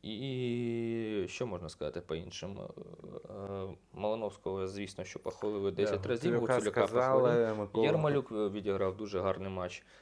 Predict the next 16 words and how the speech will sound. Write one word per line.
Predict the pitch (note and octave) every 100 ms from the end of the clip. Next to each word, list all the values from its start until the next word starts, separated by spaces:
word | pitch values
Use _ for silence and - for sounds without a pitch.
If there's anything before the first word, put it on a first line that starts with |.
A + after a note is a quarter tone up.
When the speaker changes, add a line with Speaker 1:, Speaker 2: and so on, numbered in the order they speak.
| _
Speaker 1:
Е, | - F2+ F2+
не | G2
розумію, | A#2+ A#2 A#2 A#2 A#2
чому | - A#2 A2
ще | - - G#2
змінили | G2+ G2+ G#2+ G#2 G2+
після | F#2+ -
перерви | F#2 G#2 A2 G#2+
Коноплю. | F#2+ A2 D3+ C#3
В | A2
першому | G2+ - G2
таймі | F#2 F#2+ F2+
він | F2+ F#2
грав | F#2+ F#2
дуже | G2 G2 F#2+
добре, | A#2+ C#3+ A2+